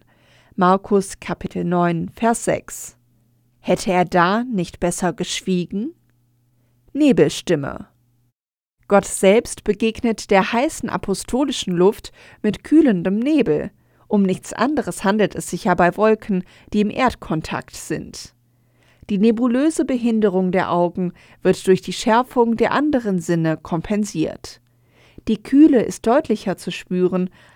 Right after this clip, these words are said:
auch das Gehör ist aufmerksam. Hier im Nebel kann man nur ahnen und doch mit Klarheit wahrnehmen. Jesus ist der Sohn Gottes.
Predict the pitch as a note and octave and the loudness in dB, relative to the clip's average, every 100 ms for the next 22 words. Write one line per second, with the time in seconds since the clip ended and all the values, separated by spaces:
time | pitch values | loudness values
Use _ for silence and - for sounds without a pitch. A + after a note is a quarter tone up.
0 | - F3 - F3+ - F#3 F#3 A3+ B3 F3+ | -4 -2 0 -2 0 -2 2 4 4 4
1 | E3+ - - A#3+ - F3 C#3+ - D3+ C#3+ | 0 -2 2 2 2 -4 -4 -4 -4 -4
2 | G2 - _ _ _ _ _ _ _ _ | -6 -14 _ _ _ _ _ _ _ _
3 | _ _ _ - C#4 E4+ - G3 G3+ A#3 | _ _ _ 2 6 6 4 2 4 4
4 | A3+ A3+ A3+ A3+ A3 A3+ B3+ C4 - G#3+ | 4 4 2 0 2 2 2 0 2 2
5 | G#3+ F#3 D#3+ - F3+ - - G#3+ - G#3+ | 2 0 -4 -2 -4 -2 2 2 2 -2
6 | G#3 - A3+ B3+ C#4 G#3+ G#3 - F#3 E3 | -4 -4 -2 -2 -2 -4 -6 -2 -2 0
7 | D3+ D3+ - - - - _ _ _ _ | -2 -4 -6 -12 -16 -20 _ _ _ _
8 | _ _ _ _ - _ - G#3+ B3+ B3+ | _ _ _ _ -20 _ 0 4 4 2
9 | A3+ G#3 - G3+ F3 F#3 F#3 F#3 D3+ D#3 | 0 -2 0 0 2 2 2 2 -2 -2
10 | - D3+ - - | -4 -8 -8 -16